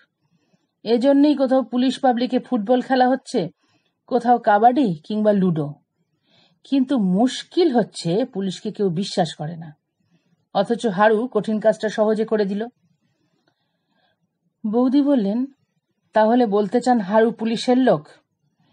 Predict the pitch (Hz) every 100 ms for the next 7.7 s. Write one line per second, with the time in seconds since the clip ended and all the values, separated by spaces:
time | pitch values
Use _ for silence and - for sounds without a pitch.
0 | _ _ - 349 415 285 180 160 156 151
1 | 202 302 _ _ _ _ _ _ _ _
2 | _ - 170 185 202 220 233 185 190 220
3 | - - 185 180 196 220 196 214 - 165
4 | 170 165 151 160 175 165 151 _ _ _
5 | _ _ _ _ _ _ _ _ 240 285
6 | 233 208 190 190 247 269 196 180 - 262
7 | - - - 190 208 185